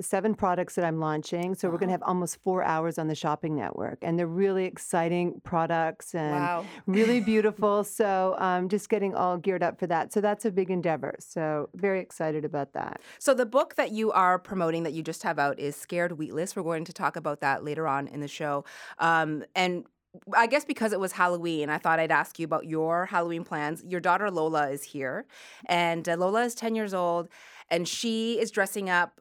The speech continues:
Speaker 2: this year, going out trick-or-treating, right?
Speaker 1: She, oh, yeah, she dresses up every year. It's her favorite time of year. She's rolling her eyes,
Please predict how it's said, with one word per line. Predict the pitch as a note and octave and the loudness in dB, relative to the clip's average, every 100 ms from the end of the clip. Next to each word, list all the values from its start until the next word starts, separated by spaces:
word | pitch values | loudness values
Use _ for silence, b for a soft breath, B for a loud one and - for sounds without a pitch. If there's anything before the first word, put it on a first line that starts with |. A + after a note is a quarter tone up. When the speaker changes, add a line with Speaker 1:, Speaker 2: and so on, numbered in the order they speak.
| _ | _
Speaker 2:
this | E3+ F3 - | -10 -8 -2
year, | E3 | -2
going | E3 E3 | 0 -2
out | D#3+ - | -4 -8
trick-or-treating, | E3 D#3 D#3+ C#3+ F#2+ A#2+ | -8 -8 -6 -6 -8 -6
right? | D#3 B3 - | -6 -6 -8
Speaker 1:
She, | - - B3 | -10 0 2
oh, | |
yeah, | A3+ | 2
she | D3+ - | -2 -2
dresses | F#3+ E3+ E3 D3+ | 0 0 -2 -2
up | C#3+ D3+ | -2 -2
every | D3 C#3 | -2 -4
year. | A#2+ | -4
It's | - - | -6 -4
her | F3 | -2
favorite | F#3 F3+ F3+ | 0 -2 -2
time | F#3 F3 | -2 0
of | E3 D3 | 0 0
year. | D3+ | 0
She's | D#3 F#3 | 0 -2
rolling | F3 G3+ G#3+ | 2 2 4
her | A3 - | 2 2
eyes, | D#3 C#3+ D3 F3 | 2 2 0 -4